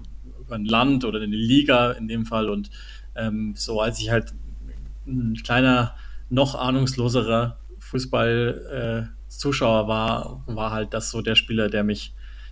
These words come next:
der mich am meisten gefesselt hat, ähm, aufgrund der Flanken und des rechten Fußes, glaub ich, offensichtlich.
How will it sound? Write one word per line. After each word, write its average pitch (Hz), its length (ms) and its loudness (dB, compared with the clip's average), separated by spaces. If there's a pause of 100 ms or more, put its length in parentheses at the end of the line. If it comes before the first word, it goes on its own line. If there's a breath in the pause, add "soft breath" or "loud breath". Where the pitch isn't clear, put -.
(140)
der 113 80 0
mich 107 180 -2
am 110 100 2
meisten 104 800 2
gefesselt 120 520 0
hat, - 300 -4 (260)
ähm, 110 220 -4
aufgrund 110 380 0
der 104 120 2
Flanken 113 400 2
und 104 100 2
des 101 180 0
rechten 113 260 0
Fußes, 113 260 0
glaub 104 140 2
ich, 113 80 2
offensichtlich. 117 600 0